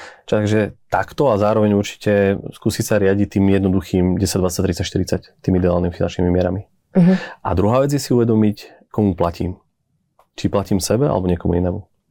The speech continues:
Speaker 1: Bolo by fajn, keby Slováci začali platiť sebe.
Speaker 2: Mhm.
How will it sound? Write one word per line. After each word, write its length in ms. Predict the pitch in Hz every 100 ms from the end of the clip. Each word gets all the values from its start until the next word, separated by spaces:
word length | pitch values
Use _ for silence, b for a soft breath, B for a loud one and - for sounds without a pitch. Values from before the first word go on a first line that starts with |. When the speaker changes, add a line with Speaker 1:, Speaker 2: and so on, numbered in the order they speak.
| _ _ _
Speaker 1:
Bolo 160 | 104 104
by 80 | 98
fajn, 200 | 92 95
keby 340 | 98 92 87 b b b b _
Slováci 320 | 101 92 92
začali 300 | 92 - 87
platiť 260 | 90 87
sebe. 300 | - 85 104 - _ _ - _ _ _ _
Speaker 2:
Mhm. 260 | - 170